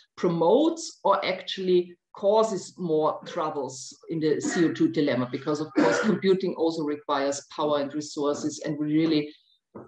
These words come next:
must consider this as an important topic and address this.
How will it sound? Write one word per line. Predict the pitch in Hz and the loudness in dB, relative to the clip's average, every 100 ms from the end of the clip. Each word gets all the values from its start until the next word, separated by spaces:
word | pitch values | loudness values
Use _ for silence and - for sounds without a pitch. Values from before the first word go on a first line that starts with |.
| _ | _
must | 165 170 170 185 - 165 | 0 4 4 2 -2 -10
consider | - 156 - 151 147 | -6 -4 -2 -2 -2
this | 147 143 | -4 -4
as | 139 | -4
an | 139 | -4
important | 127 - 127 139 131 | -4 -2 -2 -2 -6
topic | - 117 135 | -6 -6 -4
and | 131 - | -4 -4
address | - - - | -6 -6 -10
this. | - - - | -12 -12 -14